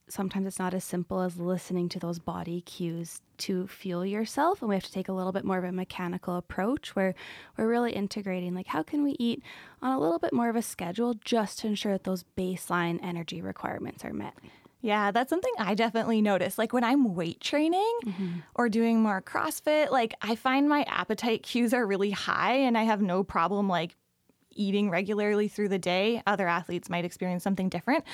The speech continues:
Speaker 2: But with running, for some reason, like, I really do experience
Speaker 1: Mm.
Speaker 2: that appetite suppression where, you know,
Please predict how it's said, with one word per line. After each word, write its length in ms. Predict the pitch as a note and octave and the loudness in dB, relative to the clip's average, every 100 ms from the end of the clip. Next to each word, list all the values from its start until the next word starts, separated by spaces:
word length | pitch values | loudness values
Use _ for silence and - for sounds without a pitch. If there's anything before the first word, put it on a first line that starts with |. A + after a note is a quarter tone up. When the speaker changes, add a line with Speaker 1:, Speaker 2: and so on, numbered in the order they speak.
| - - | -8 -2
Speaker 2:
But 100 | B3 | 0
with 160 | C4 | 2
running, 440 | G#3 F#3+ G3+ C#4 E4 | 0 0 4 4 4
for 120 | E4 | 2
some 220 | E4+ E4 | 2 4
reason, 300 | D#4+ D#4 D#4 | 2 2 4
like, 180 | D4 A#3 | 4 4
I 80 | G#3+ | 2
really 400 | F#3 F#3+ A#3+ D4 | 2 2 4 2
do 280 | F#3 F3+ F#3+ | 2 0 0
experience 600 | - - - E3+ G3+ G#3 | -2 -6 -2 0 0 0
Speaker 1:
Mm. 40 | |
Speaker 2:
that 160 | F3+ - | -2 0
appetite 500 | A2+ F#3+ A#3+ A3+ - | -2 -2 -2 -2 -2
suppression 560 | B3 B3+ B3 C#4+ D#4 D#4+ - - - | -4 -2 0 2 0 0 -8 -12 -2
where, 340 | A#3 A3+ A3 F3 | 2 4 4 2
you 160 | G3 | 0
know, 160 | G3+ | 2